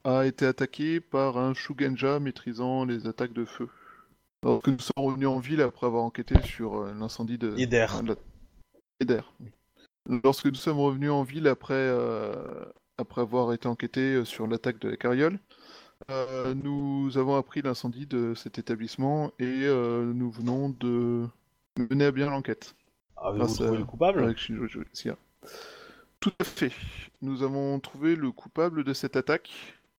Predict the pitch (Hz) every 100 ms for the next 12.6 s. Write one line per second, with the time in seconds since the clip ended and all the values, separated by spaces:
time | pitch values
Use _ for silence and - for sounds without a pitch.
0 | - 143 151 170 202 208 208 - _ _
1 | - 135 131 139 151 131 131 - 151 123
2 | - - - 160 135 110 101 - - 113
3 | 113 113 113 117 117 117 - - - 139
4 | 139 135 110 107 107 101 - _ _ -
5 | 117 117 - 117 110 151 180 _ _ _
6 | _ - - _ - 156 170 175 165 147
7 | 147 147 139 147 170 185 185 - 151 147
8 | 139 139 135 - - 135 135 135 151 151
9 | - 151 151 143 165 170 - - 127 135
10 | 131 123 156 185 - 123 120 127 127 127
11 | - 139 131 147 - 147 165 165 - 135
12 | 127 139 123 117 - -